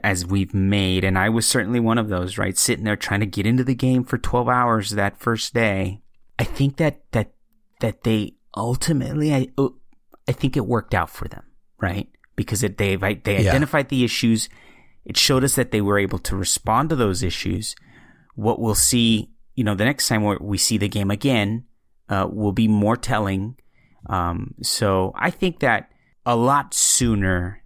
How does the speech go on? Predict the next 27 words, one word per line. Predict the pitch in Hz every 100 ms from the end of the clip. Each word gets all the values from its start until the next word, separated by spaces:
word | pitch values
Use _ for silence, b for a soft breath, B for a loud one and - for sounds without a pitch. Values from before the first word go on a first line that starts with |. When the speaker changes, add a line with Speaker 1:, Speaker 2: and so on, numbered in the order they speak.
| -
Speaker 1:
than | - 95
people | - 104 95
think, | - 90 -
this | 95 -
game | 101 95
will | 90
be | 95
in | 90
a, | 87 85 - _ -
in | 95
a, | 87 87 95 _ _ _ _ _ _ -
in | 101
a | 90
really | 123 95 101 98 92
good | 92 90
place. | - 90 85 - - - b b b b
Um, | 95 87 82 85 -
Speaker 2:
Well, | 147 135
Speaker 1:
and | 87
yeah, | 131 208
Speaker 2:
from | 156
my | 127 127
Speaker 1:
like | 208 165
you |
said, | 147 - 104
man, |
Speaker 2:
experience, | 107 - -